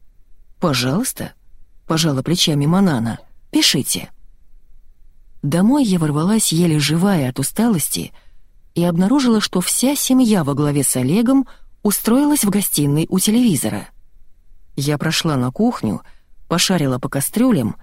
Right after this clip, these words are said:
нашла отварную картошку, отпилила кусок докторской колбасы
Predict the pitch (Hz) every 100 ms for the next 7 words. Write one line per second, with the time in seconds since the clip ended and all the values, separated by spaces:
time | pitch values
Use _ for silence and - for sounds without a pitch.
0 | - - - - 170 185 - 302 277 175
1 | 175 156 123 123 - 214 269 - 262 -
2 | - - - - 185 214 247 302 247 220
3 | - 214 - 185 214 196 143 131 147 131
4 | 139 131 135 - 269